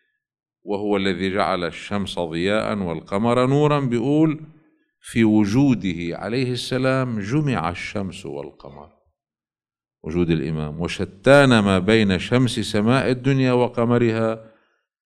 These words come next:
وشمس سماء الملأ الأعلى وقمره،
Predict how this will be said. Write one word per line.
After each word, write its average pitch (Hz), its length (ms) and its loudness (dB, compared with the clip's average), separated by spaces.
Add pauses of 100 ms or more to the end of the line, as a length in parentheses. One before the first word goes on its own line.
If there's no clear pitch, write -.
(160)
وشمس 107 640 0
سماء 104 680 0
الملأ 101 600 0
الأعلى 123 720 0 (760)
وقمره، 80 720 -4